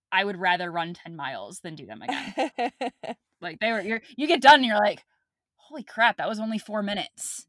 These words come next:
Speaker 1: Why am I so
Speaker 2: Yeah.
Speaker 1: tired?" <laughs> Now, if you do have cardio equipment or a full gym at home, first off, we are extremely jealous.
Speaker 2: Yes. <laughs>
Speaker 1: <laughs>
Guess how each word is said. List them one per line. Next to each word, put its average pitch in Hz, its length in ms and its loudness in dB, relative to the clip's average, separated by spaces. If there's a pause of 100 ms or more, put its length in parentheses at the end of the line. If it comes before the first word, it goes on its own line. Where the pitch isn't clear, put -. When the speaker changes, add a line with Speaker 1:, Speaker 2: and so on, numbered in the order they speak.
Speaker 1:
Why 190 220 2
am 214 100 2
I 170 80 2
so 170 240 -4
Speaker 2:
Yeah. 214 80 0
Speaker 1:
tired?" 185 420 0 (460)
<laughs> - 460 -20
Now, 277 400 6 (160)
if - 420 -2 (300)
you 285 260 -6
do 294 220 -6
have 240 480 4 (320)
cardio 302 260 0
equipment 262 400 -6
or 214 140 0
a 202 40 -4
full 226 240 -4
gym 214 200 -6
at - 120 -8
home, 196 500 -4 (600)
first 277 220 -2
off, 302 300 2 (340)
we 285 180 -6
are 233 100 4
extremely 202 800 -6
jealous. 165 600 -4 (800)
Speaker 2:
Yes. - 520 -10 (540)
<laughs> 320 100 -10
Speaker 1:
<laughs> 240 200 -10